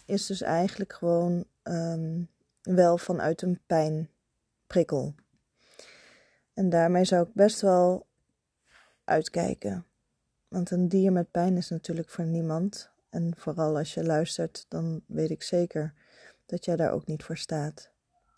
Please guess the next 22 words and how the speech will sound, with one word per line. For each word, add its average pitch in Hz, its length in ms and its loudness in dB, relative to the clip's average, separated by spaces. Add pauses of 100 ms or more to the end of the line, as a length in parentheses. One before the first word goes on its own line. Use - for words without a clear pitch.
(1200)
Als - 200 -2
je 214 60 2
dat 196 160 6
hebt, 190 300 2
allemaal 196 260 6
hebt 175 180 2
uitgesloten, 196 720 2
is - 40 -10
het - 80 -8
natuurlijk 170 400 -6
allemaal 156 260 -4
geen 156 220 -8
probleem. 135 520 -4 (2000)
Ik 226 140 2
hoop 269 320 8 (100)
dat 320 200 4
je 302 80 4
dit 240 280 8 (260)
een 277 160 4
leuke 240 260 12
podcast 214 520 -4
vond. 247 340 -6